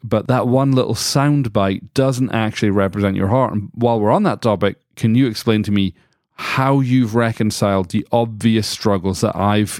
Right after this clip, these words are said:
come to?" And, and really helpfully, Gary shared with me some really pertinent revelation about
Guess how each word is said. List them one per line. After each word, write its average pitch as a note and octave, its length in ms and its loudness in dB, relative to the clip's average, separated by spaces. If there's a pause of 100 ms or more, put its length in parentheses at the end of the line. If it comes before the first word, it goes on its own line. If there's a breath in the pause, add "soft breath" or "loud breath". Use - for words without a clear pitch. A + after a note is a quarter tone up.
come F#2+ 260 -2
to?" - 180 -4
And, A2+ 180 0
and D3 200 2
really F3+ 260 2
helpfully, B2 480 0
Gary C3 360 2
shared A#2+ 380 2
with G2+ 120 0
me G2+ 120 2
some A#2+ 480 2
really D3 420 2
pertinent G2+ 640 0
revelation F#2 720 0 (100)
about G#2 420 0